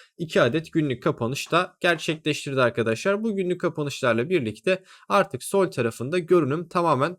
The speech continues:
pozitife dönmüş oldu ve ilerleyen haftalarda bir üst direnç noktamız olan otuz sekiz dolar bandına kadar bir yükselişi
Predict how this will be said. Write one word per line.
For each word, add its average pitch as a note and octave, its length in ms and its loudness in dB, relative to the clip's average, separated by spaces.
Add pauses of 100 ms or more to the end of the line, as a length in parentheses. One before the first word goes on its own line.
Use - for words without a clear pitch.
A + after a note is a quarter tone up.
pozitife C#3+ 540 2
dönmüş E3+ 380 -2
oldu D3+ 200 0
ve A#2 180 0
ilerleyen F3+ 480 4
haftalarda A#2+ 760 -2 (360)
bir G#3 220 0
üst - 220 -6
direnç E3+ 320 -2
noktamız A#2 420 -4
olan C#3 320 0
otuz - 240 -6
sekiz F#3 420 -2
dolar A#2 320 2
bandına A#2 360 0
kadar D#3 380 -2
bir F3+ 140 4
yükselişi E3+ 760 -2